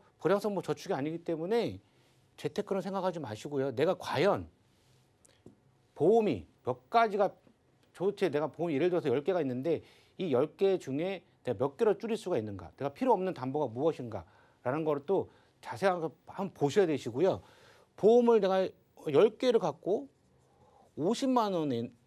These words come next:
을 낸다고 치고요. 근데 저희가 가서 이 보시-, 본-, 이제 리모델을 해서 딱 드리게 되면 보험은 한 두세 개로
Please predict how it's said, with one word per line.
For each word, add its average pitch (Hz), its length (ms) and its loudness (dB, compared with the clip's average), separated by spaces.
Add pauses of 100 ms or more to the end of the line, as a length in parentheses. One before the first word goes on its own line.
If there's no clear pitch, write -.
(180)
을 160 180 -4 (300)
낸다고 139 500 -2
치고요. 123 560 -8 (300)
근데 208 160 4
저희가 196 280 6
가서 165 200 0
이 156 160 2
보시-, 135 320 0
본-, 131 180 -4
이제 131 80 4
리모델을 180 480 2
해서 185 240 -4 (140)
딱 175 160 -8
드리게 151 280 -6
되면 127 440 -4 (800)
보험은 240 520 4
한 180 200 -6
두세 247 380 0
개로 190 420 4